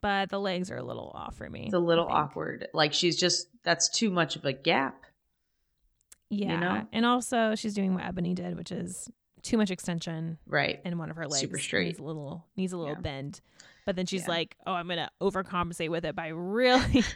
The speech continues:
Speaker 1: <laughs> just
Speaker 2: <laughs>
Speaker 1: lifting up this other leg as far as I
Speaker 2: Yeah,
Speaker 1: can go."
Speaker 2: just as
Speaker 1: <laughs>
Speaker 2: high as I can get this other leg. I'm gonna put it up
Speaker 1: Yeah.
Speaker 2: here.
Speaker 1: It looks like she's actually trying to scale the wall, you know?
Speaker 2: Mm-hmm. Yeah.
Speaker 1: Instead of
Speaker 2: Mm-hmm.
Speaker 1: having a fashion moment on the wall.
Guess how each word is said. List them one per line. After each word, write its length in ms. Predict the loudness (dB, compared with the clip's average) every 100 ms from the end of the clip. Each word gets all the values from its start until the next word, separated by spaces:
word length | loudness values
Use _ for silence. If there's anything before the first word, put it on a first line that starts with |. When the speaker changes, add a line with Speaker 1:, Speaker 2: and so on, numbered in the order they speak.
| -10
Speaker 1:
<laughs> 260 | -20 -20 -6
just 440 | -2 -2 -4 -8
Speaker 2:
<laughs> 40 | -6
Speaker 1:
lifting 340 | -2 0 2
up 80 | 2
this 160 | 0 -2
other 240 | 0 2 2
leg 220 | 0 -2
as 120 | -6
far 240 | 0 6 10
as 120 | 10
I 60 | 10
Speaker 2:
Yeah, 80 |
Speaker 1:
can 160 | 8 6
go." 160 | 6 8
Speaker 2:
just 180 | 8 8
as 160 | 8 8
Speaker 1:
<laughs> 180 | 6 8
Speaker 2:
high 300 | 8 10 10
as 120 | 10
I 140 | 8 8
can 160 | 4
get 220 | 4 4 4
this 200 | 2 4
other 260 | 4 4
leg. 400 | 4 2 0 -4
I'm 200 | -8 -16 -20
gonna 120 | -20 _
put 140 | -2 0
it 100 | 0
up 120 | 0
Speaker 1:
Yeah. 200 | -2 -2
Speaker 2:
here. 120 | -6 -12 _ _ _ _ _ _ -2
Speaker 1:
It 100 | 0
looks 240 | 0 0
like 120 | 0
she's 160 | 0 0
actually 340 | 0 -2 -2
trying 220 | -2 -4 -4
to 60 |
scale 240 | -6 -4 -4
the 80 | -2
wall, 400 | -4 -4 -6 -10 _
you 140 | -4 0
know? 220 | 2 2
Speaker 2:
Mm-hmm. 300 | 2 -2 -6 0
Yeah. 320 | 4 6 6 4
Speaker 1:
Instead 300 | -2 2 2
of 200 | 2 -2
Speaker 2:
Mm-hmm. 260 | -10 -12
Speaker 1:
having 240 | -6 -4 -6
a 80 |
fashion 500 | -4 -2 -2 -2 -4
moment 300 | -4 -6 -6
on 180 | -4 -4
the 80 | -4
wall. 240 | -2 -4